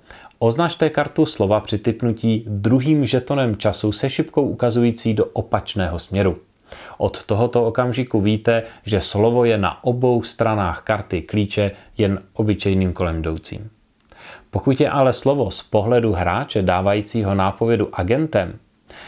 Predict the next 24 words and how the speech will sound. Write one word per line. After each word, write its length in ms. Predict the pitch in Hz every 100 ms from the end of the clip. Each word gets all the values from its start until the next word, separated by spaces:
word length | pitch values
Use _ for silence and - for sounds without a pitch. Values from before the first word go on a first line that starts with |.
| - - -
zakryjte 760 | 101 87 107 107 - 151 151 147
jej 300 | 143 139 135
při 220 | 131 95
tipnutí 600 | - 113 123 113 110 90
zelenou 520 | 85 95 98 92 82
kartou. 540 | 80 85 85 101 85 - - 107
Žeton 460 | 87 87 117 160 135
času 340 | - 123 -
nechte 320 | 123 113 - 117
stále 380 | - 113 131
položený 480 | 120 113 110 113 110
na 100 | 104
kartě. 400 | 98 117 104 85 -
Počet 420 | - 127 - 131 -
kol, 280 | - 87
které 300 | 95 101 92
mají 300 | 90 92 98
hráče 360 | 90 101 101 101
k 60 | 85
dispozici, 580 | 90 - 110 98 -
se 140 | 82 98
tím 180 | - 101
totiž 340 | 101 104 -
nemění. 540 | 95 95 104 98 82